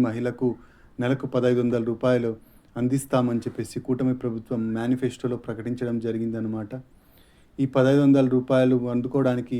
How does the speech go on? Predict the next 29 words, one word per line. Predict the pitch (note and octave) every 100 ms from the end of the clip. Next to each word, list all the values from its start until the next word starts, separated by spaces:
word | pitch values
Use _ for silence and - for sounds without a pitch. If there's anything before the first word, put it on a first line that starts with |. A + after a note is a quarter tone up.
| A#2 - - - B2
మహిళలందరికీ | B2+ C#3+ C3+ B2+ B2+ B2 - B2+ A2+ A#2+
పద్దెనిమిది | A2 C3 C3 B2
సంవత్సరాల | B2 B2 C3 B2+ B2 A#2+
నుంచి | A#2+ C3 B2
యాభై | A#2+ B2 B2+
తొమ్మిది | A#2+ -
సంవత్సరాల | A#2+ A#2+ B2 B2 A#2+
మధ్య | A2+ A2 B2
అయితే | A#2+ A2
వయస్సు | A2+ A#2 - A#2
ఉండాలి. | A2+ A2 C#3+ - - - - - - -
ఈ | C3
వయస్సు | B2+ C#3 - C3 B2+
ఉన్న | B2 B2+
వాళ్ళకు | B2+ B2+ A#2+
మాత్రమే | A#2+ A#2+ B2+ B2+ B2 A#2
ఈ | A2+
ఆడబిడ్డ | A#2 A#2 B2+ A#2+
నిధి | A2+ B2
పథకం | A#2 - B2 A#2
అయితే | A#2 A2+
ఇవ్వడం | A#2 A#2+ A2+
జరుగుతుందండి. | A2+ A2+ A2 A2+ A2+ A#2 C#3 _ _ _ - - - - _ C3+
పద్దెనిమిది | B2 C#3+ C#3+ B2+
సంవత్సరాల | C3+ C3 C#3 C3 C3
నుంచి | B2+ C#3 B2+ B2+ - - C3
యాభై | C3+ C3+
తొమ్మిది | C3+ C3 C#3
సంవత్సరాల | C3 B2+ C3+